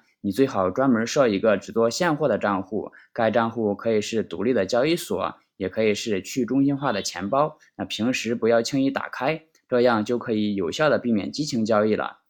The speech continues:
当然，如果你做的是短线，可以不参考此建议，但我还是要提醒你，现货最好做中长线。最后再来谈谈上面提到的激情交易，它是频繁交易的一种，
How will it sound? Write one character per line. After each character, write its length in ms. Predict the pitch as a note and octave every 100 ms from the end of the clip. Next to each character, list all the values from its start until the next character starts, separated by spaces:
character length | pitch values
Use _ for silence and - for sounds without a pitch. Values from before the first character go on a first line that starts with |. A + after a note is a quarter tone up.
| _
当 180 | - G2+
然， 320 | G2 F#2+ F#2+ - _
如 160 | - A#2
果 200 | A#2 A2+
你 160 | G#2
做 160 | F#2+ A#2+
的 100 | G#2+
是 140 | -
短 280 | F#3 - D2+
线， 300 | - G2+ D#2+ _ _
可 120 | - A2+
以 120 | G#2
不 160 | C#3
参 200 | C#3 B2+
考 160 | A2+ A2+
此 160 | G#2 F#2
建 280 | G2+ F#2+
议， 200 | F#2 F2+ - - _ - _ _ -
但 220 | A2 G#2
我 140 | G2+
还 200 | - F#2+
是 120 | A2
要 180 | F3+ E3
提 160 | - B2
醒 240 | A#2+ G#2+
你， 240 | G2 F#2+ - -
现 300 | - C3 A#2
货 240 | B2+ G#2
最 160 | G2+ A3
好 180 | C3+ F#2
做 160 | G2
中 200 | G2 G2+
长 180 | G2 F#2
线。 380 | - F2 E2+ _ _ _ _ _ -
最 140 | A#2
后 320 | G#2 G#2+ F#2+
再 140 | G#2 G#2
来 140 | G2+
谈 200 | - G2
谈 180 | G2+ G2
上 180 | A#2 A2
面 220 | F#2+ F#2
提 180 | - G#2+
到 120 | G#2+
的 120 | F2+
激 160 | F#2+ D#3+
情 200 | C3+ G#2+
交 180 | G2+
易， 280 | G#2 F2+ - _ _
它 140 | -
是 120 | G#2+ G2+
频 300 | - G#2 C#3+
繁 200 | G2+ A2
交 180 | C3+
易 60 | C3
的 120 | A#2+
一 120 | C#3
种， 300 | D#3 G2+ -